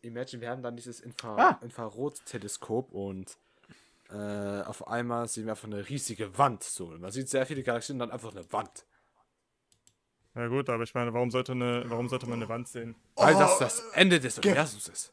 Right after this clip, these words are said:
Speaker 4: Nein, Gefängnis von Aliens!
Speaker 3: <laughs> So, so eine, so, so Ziegelsteine. <laughs>
Speaker 1: Chunk wird einfach nicht mehr geladen.
Speaker 4: Ey, war, war, war das ganz kurz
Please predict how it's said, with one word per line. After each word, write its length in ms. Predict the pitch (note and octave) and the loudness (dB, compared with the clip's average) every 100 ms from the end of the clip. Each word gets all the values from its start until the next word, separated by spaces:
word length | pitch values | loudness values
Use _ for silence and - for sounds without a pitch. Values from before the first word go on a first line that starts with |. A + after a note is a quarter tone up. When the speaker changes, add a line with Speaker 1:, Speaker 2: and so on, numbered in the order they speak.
| _ | _
Speaker 4:
Nein, 360 | D#3 F3+ E3+ C3 | 8 10 8 4
Gefängnis 680 | E3+ C3+ - A3+ G#3+ G3 - | 2 4 12 12 12 6 4
von 140 | F#3+ | 6
Aliens! 880 | F3+ B3 A3 E3 C#3+ C3+ C#3+ - - - | 10 10 10 8 8 6 2 -6 -6 -4
Speaker 3:
<laughs> 100 | - | 2
So, 240 | E3 C#3+ | 4 6
so 100 | B2+ | 8
eine, 180 | C3+ C3+ | 8 6
so, 180 | - C#3 | 4 2
so 180 | B2 A#2 | 2 0
Ziegelsteine. 760 | - D3 C#3+ C#3 - B2+ C3 D3 | 2 6 8 8 10 10 10 8
<laughs> 640 | G#3 A#3 A#3 G#3 C#3+ F3 | 6 2 12 12 12 12
Speaker 1:
Chunk 260 | F#3 A#3+ F#3 | 10 10 6
wird 120 | G3+ | 6
einfach 140 | G#3 G#3 | 6 6
nicht 140 | F3 | 6
mehr 340 | F#3 F3 F3+ | 6 8 6
geladen. 480 | E3 C3 D3 D#3 - - _ _ _ _ - | 6 8 8 6 0 -16 _ _ _ _ 2
Speaker 4:
Ey, 220 | D#3+ D3+ | 4 6
war, 200 | D#3 D3+ | 6 4
war, 180 | D#3+ D#3 | 2 4
war 60 | E3+ | 4
das 160 | D#3 | 2
ganz 160 | F3 E3+ | 0 0
kurz 200 | F3 | -2